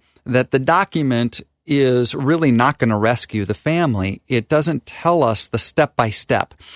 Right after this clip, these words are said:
The document is going to tell us what to do on a broad basis as far as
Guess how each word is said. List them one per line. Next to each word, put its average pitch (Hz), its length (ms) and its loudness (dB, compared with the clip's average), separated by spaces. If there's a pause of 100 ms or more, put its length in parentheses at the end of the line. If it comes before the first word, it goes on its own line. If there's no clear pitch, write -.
(320)
The 117 160 2
document 151 640 0
is 123 120 -2
going 131 320 -2
to 120 100 -4
tell 175 420 -2
us 113 220 0
what 120 420 -2
to 131 140 -4
do 120 680 0 (240)
on 131 160 2
a 127 60 2
broad 139 440 -2
basis 139 480 -2
as 117 140 -4
far 123 300 0
as 117 160 -2